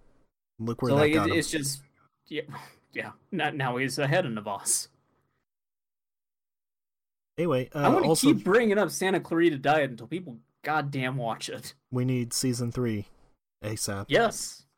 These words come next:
Speaker 2: Yeah, I need more of Timothy Olyphant <laughs> saying "fuck" in various ways with varying levels of intensity.
Speaker 1: <laughs> I wish you would actually, like, watch all of Justified, 'cause that's some quality Oliphant, too, in a different
Speaker 2: Yeah,
Speaker 1: way,
Speaker 2: no, I
Speaker 1: but
Speaker 2: really need to,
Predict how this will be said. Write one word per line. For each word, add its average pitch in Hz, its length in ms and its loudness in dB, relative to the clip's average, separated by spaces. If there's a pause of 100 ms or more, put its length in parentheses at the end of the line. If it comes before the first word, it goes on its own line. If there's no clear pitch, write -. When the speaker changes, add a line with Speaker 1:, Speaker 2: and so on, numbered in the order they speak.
(400)
Speaker 2:
Yeah, 165 200 0
I 127 120 -2
need 202 200 -2
more 208 220 -2
of 185 140 -6
Timothy 196 420 0
Olyphant 180 680 0 (260)
<laughs> - 260 -20
saying 175 440 2
"fuck" 160 520 -2 (140)
in 147 200 -2
various 156 420 4
ways 151 400 0
with 139 200 -6
varying 147 320 0
levels 143 300 -2
of 139 100 -4
intensity. 120 640 -8
Speaker 1:
<laughs> - 960 -18
I 165 80 -2
wish 302 220 2
you 220 80 0
would 147 140 4
actually, 131 380 0
like, 113 200 -4
watch 117 380 -2
all 107 240 -2
of 98 100 -6
Justified, 104 720 -6
'cause 107 200 -10
that's 110 240 -4
some 104 180 -6
quality 104 540 -2
Oliphant, 101 600 -6
too, 98 380 -8
in 127 140 -4
a 131 60 -2
different 135 340 2
Speaker 2:
Yeah, 101 240 2
Speaker 1:
way, 98 60 -8
Speaker 2:
no, 107 120 -2
I 113 100 0
Speaker 1:
but 110 80 -2
Speaker 2:
really 104 200 -4
need 98 140 -10
to, 98 180 -12